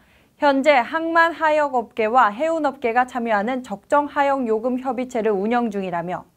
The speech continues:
이같이 밝혔습니다. 해수부는 양측에서 적정 요금에 합의하면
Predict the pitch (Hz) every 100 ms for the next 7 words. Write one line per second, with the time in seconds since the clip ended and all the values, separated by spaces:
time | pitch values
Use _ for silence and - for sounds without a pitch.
0 | _ _ - 214 226 220 262 240 240 240
1 | 190 165 156 151 _ _ _ _ _ _
2 | _ _ _ _ _ _ - 294 330 302
3 | 320 320 208 208 247 349 302 302 294 311
4 | 302 226 220 320 311 294 277 262 269 254
5 | 233 233 202 220 233 -